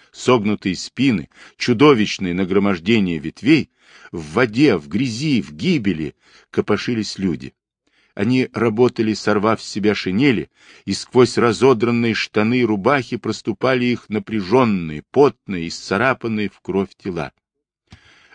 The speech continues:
Они утратили всякое ощущение времени, пространства, собственного тела, стыда, боли, усталости.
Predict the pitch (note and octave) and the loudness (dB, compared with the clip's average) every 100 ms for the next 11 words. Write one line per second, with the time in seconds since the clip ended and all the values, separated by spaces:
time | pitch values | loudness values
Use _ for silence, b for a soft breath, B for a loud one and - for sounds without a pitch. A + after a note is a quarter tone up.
0 | b F#2 G2 A#2 B2 A#2+ - - D3+ C#3 | b -2 2 2 0 -4 -2 0 0 0
1 | C3+ B2 - C#3 D3+ D3 C#3 - B2+ - | -2 -2 0 0 0 0 0 -2 -6 -4
2 | D3 C#3+ C3+ G#2 A2+ B2+ G2 E2+ - A#2+ | -2 0 0 0 2 2 2 -2 -4 -4
3 | - - B2+ F#2 - - C2+ B B B | -4 -2 0 0 -4 -14 -18 B B B
4 | B - C#3 D3 - C#3 C#3 C#3+ C3+ - | B 0 2 2 -2 -2 2 2 0 2
5 | C#3+ A#2 E2 - - C3+ B2+ C3 F#2+ D2+ | 4 4 0 -6 -4 -2 2 2 2 0
6 | C3+ D3 F2+ D2 - B2 - - G#2 E2+ | 4 4 4 -2 -8 -12 -12 -4 -2 -2
7 | C2+ - - | -6 -18 -20